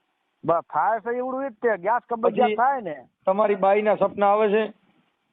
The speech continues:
Speaker 1: સપનામાં હજી એક હજાર ન થયું મને.
Speaker 2: તો તમને કેમ, અ, કોણ નડે છે? તમને કેની શ-, શંકા પડે?
Speaker 1: શંકામાં એમાં એવું હતું, આજથી મહિના પહેલા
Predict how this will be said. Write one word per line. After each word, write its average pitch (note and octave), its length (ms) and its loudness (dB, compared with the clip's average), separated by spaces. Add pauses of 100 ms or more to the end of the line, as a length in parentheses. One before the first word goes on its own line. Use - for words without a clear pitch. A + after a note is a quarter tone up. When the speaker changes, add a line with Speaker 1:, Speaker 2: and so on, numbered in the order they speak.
(200)
Speaker 1:
સપનામાં B3 600 0
હજી A#3 140 -8
એક A#3+ 220 -2
હજાર A3 240 0
ન A3+ 120 -2
થયું D3 340 -4
મને. A2+ 260 -14 (640)
Speaker 2:
તો F#3 160 2
તમને G3 320 -4
કેમ, G3+ 300 -4
અ, F3 220 0 (180)
કોણ A3+ 220 2
નડે F#3+ 300 2
છે? F3+ 280 -8
તમને F3+ 180 -4
કેની G3+ 280 -2
શ-, D#3+ 380 0
શંકા D#3 280 -2
પડે? C3+ 280 -4 (1040)
Speaker 1:
શંકામાં A#3+ 800 -4
એમાં A#3 220 -8
એવું A3+ 360 -6
હતું, A3+ 420 0
આજથી G#3 280 -2
મહિના G3+ 400 0
પહેલા G#3 680 0